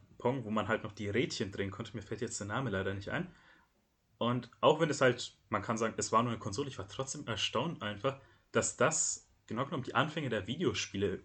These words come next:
Videospielkonsolen waren. Aber ist, glaub ich, ein bisschen schwer aufzutreiben. Aber was ich meinte mit, ich kann dazu was erzählen, acht Bit, sechzehn Bit. Meine erste Spielerfahrung kam, weil, äh, d-, mein Vater versucht hat, meinen Brüdern und mir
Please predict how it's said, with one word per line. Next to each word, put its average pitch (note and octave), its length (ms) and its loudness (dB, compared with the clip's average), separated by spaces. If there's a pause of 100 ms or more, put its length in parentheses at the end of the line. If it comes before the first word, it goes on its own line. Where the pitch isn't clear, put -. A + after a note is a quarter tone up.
Videospielkonsolen G2+ 1000 0
waren. F#2 220 -2 (1200)
Aber C3 300 4
ist, C3 140 -2
glaub C3+ 120 2
ich, B2+ 80 0
ein B2+ 60 -2
bisschen B2+ 240 -2
schwer - 280 0
aufzutreiben. D3+ 540 -4 (840)
Aber A#2 140 0
was C3+ 140 0
ich - 80 -12
meinte C3 280 -2
mit, B2+ 260 -6
ich G#2+ 140 -4
kann G#2+ 180 -2
dazu C3 280 2
was G2 140 2
erzählen, G2+ 520 -4
acht G#2+ 240 -2
Bit, G2+ 100 -6
sechzehn G#2 300 -2
Bit. B2+ 100 -12 (240)
Meine F3 360 2
erste E3+ 280 2
Spielerfahrung C3+ 800 0 (580)
kam, D#3+ 480 0
weil, A#2 460 2 (260)
äh, A2+ 260 6
d-, - 140 -8
mein A#2 220 4
Vater D#3+ 520 6
versucht B2 360 0
hat, B2+ 120 -2
meinen A2 220 -2
Brüdern A#2+ 360 0
und F#2+ 40 -6
mir A#2 400 0